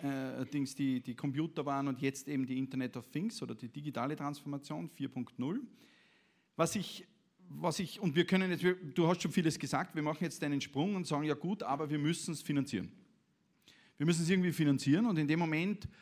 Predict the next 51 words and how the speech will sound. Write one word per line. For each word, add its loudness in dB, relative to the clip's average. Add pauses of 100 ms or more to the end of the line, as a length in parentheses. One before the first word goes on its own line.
(200)
sind 6
wir 6
in 0
der 6
Frage 2
angelangt, -2 (140)
ja, 0
aber -2
dagegen 2
habe 0
ich 2
ja 2
gar -10
nichts. -10
Ich -2
habe -4
gar 0
nichts -2
dagegen, -2
dass -2
ich -6
sage, -2
okay, -4
dann 0 (400)
brauchen 2
wir 6
Menschen, 2
die 0
den 0
Genuss 0
am 2
Schachspielen -2
haben, 4
wir 2
brauchen 2
auch -6
Zeit -2
zum 2
Denken, 0
wir 4
müssen -2
auch -2
die 0
Interpretation 0
der -2
Gefahren 2
zusammenbringen, -2
eine 0
begleitende -4
ethische -2
Diskussion -4